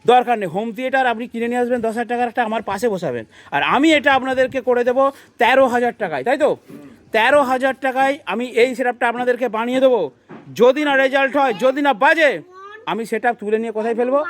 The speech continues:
একদম ওই কলা বাগানে ফেলে দেবো, যদি না ভালো বাজে। কারণ কি জানেন?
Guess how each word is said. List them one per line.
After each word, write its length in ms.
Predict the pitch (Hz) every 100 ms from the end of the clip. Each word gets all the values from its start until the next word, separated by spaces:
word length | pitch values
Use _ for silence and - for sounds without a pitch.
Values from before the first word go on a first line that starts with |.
| 349 330
একদম 420 | 381 220 214 240 240
ওই 100 | 226
কলা 300 | 214 208 214
বাগানে 260 | 202 202
ফেলে 200 | 170 175
দেবো, 180 | 131 107 107 - - - - -
যদি 240 | 262 277
না 100 | 277
ভালো 200 | 208 208 190
বাজে। 320 | 151 135 113 _ _
কারণ 260 | 165 185 233
কি 80 | 233
জানেন? 320 | 247 262 160